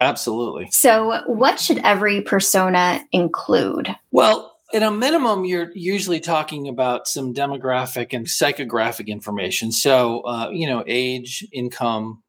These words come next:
Speaker 1: sometimes where they live, what they do, and what sorts of traits or tendencies or characteristics that they exhibit. And most of that is just so that you have an idea of who this person is,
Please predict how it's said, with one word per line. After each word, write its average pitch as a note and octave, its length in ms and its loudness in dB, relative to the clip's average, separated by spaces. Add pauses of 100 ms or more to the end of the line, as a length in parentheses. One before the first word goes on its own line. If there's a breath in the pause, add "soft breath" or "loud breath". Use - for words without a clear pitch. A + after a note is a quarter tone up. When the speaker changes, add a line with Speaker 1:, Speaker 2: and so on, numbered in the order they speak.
Speaker 1:
sometimes B2+ 520 -2
where A#2 160 0
they A2 140 -4
live, G#2+ 320 -2
what A2+ 220 -6
they A2 140 -2
do, A2+ 520 0
and A#2 200 -4
what B2 180 -2
sorts - 320 -2
of A2 100 -8
traits A#2 400 -2
or A2+ 80 0
tendencies A2+ 580 -4
or A2+ 60 -4
characteristics A2 840 -4
that A#2 180 -10
they A2 160 0
exhibit. A2+ 480 2 (400 loud breath)
And D#3 160 4
most B3 300 4
of C#3 60 4
that C#3 200 4
is B2 160 -2
just B2 340 -4
so B2 160 -2
that A#2 160 -6
you D#3 140 2
have D3+ 220 -2
an C3 80 -4
idea A#2 360 -2
of G#2 100 -6
who A#2 180 -2
this A#2+ 160 -4
person G2+ 400 -6
is, - 340 -10